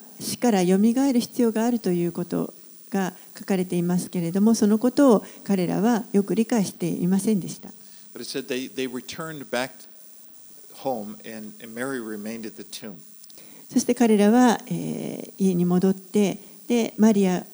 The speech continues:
Speaker 1: がそこに残っていたとあります。
Speaker 2: Let's read verses eleven through thirteen.
Speaker 1: 十一節から十三節を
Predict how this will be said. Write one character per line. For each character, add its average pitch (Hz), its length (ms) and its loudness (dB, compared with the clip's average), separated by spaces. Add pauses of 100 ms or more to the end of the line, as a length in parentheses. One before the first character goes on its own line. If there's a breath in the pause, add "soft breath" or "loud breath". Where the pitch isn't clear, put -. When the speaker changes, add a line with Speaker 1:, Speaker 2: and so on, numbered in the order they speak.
Speaker 1:
が 269 260 0
そ 185 140 0
こ 175 120 -2
に 165 140 -2
残 175 220 0
っ 190 40 4
て 185 160 -4
い 160 60 -6
た 208 180 -4
と - 220 -6
あ - 60 -14
り - 100 -12
ま - 120 -12
す。 - 100 -20 (220)
Speaker 2:
Let's 110 260 -14
read 117 200 -12
verses 107 400 -10
eleven 107 360 -12
through 107 180 -14
thirteen. 110 480 -14 (960 loud breath)
Speaker 1:
十 208 160 4
一 214 80 8
節 208 260 -4
か 170 120 -8
ら 185 100 -6
十 233 240 2
三 262 340 2
節 202 320 -2
を - 180 -6